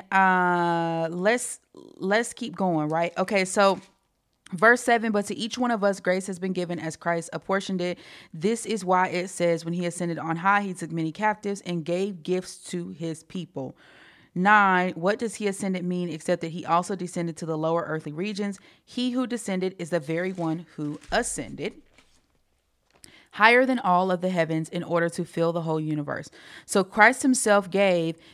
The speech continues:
the apostles, the prophets, the evangelists, the pastors, and teachers to equip his people for works of service, so that the body of Christ may be built up until we all reach unity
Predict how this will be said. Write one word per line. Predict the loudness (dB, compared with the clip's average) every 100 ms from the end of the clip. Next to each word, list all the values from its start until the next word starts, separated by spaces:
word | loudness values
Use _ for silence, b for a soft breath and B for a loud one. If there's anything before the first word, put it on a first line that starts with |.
| _
the | -2
apostles, | 0 6 4 4 0 -2
the |
prophets, | 0 4 4 2 -4 -6
the | -4
evangelists, | 0 0 0 0 -2 -2
the | -6
pastors, | 0 2 2 -2 -4 -4 -4
and | -2 -2 -2
teachers | -2 -2 0 0 -2 B B B -4
to | 0
equip | 0 2 2 2
his | -2
people | -4 -6 -2 -2
for | 0 0
works | 2 0 -2
of | -6
service, | 0 2 2 0 0
so | 0
that | 0 -2
the | -2
body | 2 2 2
of | -2
Christ | 2 2 2 -2
may | -4
be | -4
built | 0 0 2
up | 6 6 4 b b b b
until | -2 2 2
we | 2
all | 6 8 8
reach | 4 0
unity | 0 0 0 -2 -4